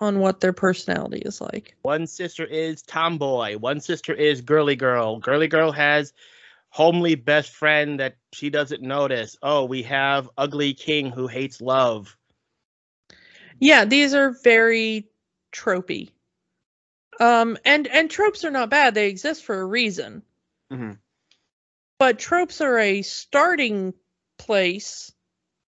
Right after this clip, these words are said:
Speaker 1: They're not an end point, if you're doing it right.
Speaker 2: Yeah, and unfortunately, they never go past the archetype for ninety percent of this movie.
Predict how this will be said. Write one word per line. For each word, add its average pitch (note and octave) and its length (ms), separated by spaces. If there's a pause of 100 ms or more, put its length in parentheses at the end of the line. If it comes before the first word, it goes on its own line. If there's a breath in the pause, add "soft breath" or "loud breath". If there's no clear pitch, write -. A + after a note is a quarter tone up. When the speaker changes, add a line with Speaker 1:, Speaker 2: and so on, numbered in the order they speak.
Speaker 1:
They're G#3+ 240
not G#3 240
an G3+ 140
end G3 340
point, - 460 (640)
if A3 240
you're G3+ 100
doing F3+ 300
it F#2 60
right. - 280 (460)
Speaker 2:
Yeah, A#2 260
and B2 80
unfortunately, D3+ 600
they C#3+ 60
never D3 240
go B2+ 180
past A2+ 600 (200)
the C3+ 140
archetype B2 580
for A#2+ 680 (480 loud breath)
ninety C#3 440
percent B2 360
of A2+ 60
this A2 160
movie. D2 440